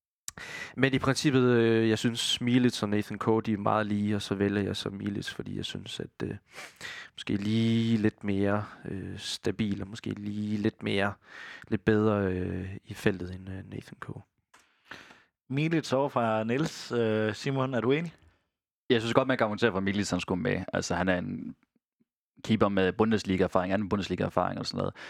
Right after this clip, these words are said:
Speaker 3: Jeg har, jeg har valgt Nathan Coe, og det har jeg, fordi at jeg husker, at vi byttede vores, den, dengang for første målmand, øh, David Aarhusted fra Nathan Coe, og jeg havde ingen forventninger til Nathan Coe, men han kom ind,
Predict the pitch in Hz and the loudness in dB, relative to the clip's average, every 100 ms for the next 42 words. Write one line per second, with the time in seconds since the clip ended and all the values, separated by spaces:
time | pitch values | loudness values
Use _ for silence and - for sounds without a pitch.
0 | - - _ - 135 151 156 127 113 _ | -18 -20 _ 0 2 4 2 0 -2 _
1 | - 131 147 110 139 117 110 101 101 101 | 0 2 2 2 0 2 0 0 -2 -4
2 | - 117 113 104 120 117 113 98 - - | 2 2 4 2 2 2 0 -2 -6 -2
3 | 117 110 87 98 101 104 104 117 117 101 | 0 0 -2 -2 0 0 0 2 2 2
4 | 98 - 107 113 92 98 - - - - | 0 0 0 2 2 0 0 -4 -8 -12
5 | - - _ _ - 117 113 113 110 104 | -20 -20 _ _ 2 2 2 0 2 2
6 | 95 87 - 117 - 123 - 101 101 101 | 0 -2 0 0 0 -2 2 2 2 2
7 | 90 95 90 87 82 82 98 101 127 - | 2 0 -2 -2 -2 0 2 2 2 0
8 | 95 92 104 123 104 - 95 - 101 98 | 2 2 2 2 0 -2 -4 0 2 2
9 | 92 101 92 98 95 95 - - _ _ | 2 2 2 2 2 2 -2 -12 _ _
10 | - 131 143 131 101 98 95 95 90 95 | 2 4 4 2 2 0 -2 -4 -4 -4
11 | 98 95 - 92 95 95 107 104 110 113 | -4 -6 -4 -2 0 0 0 2 2 2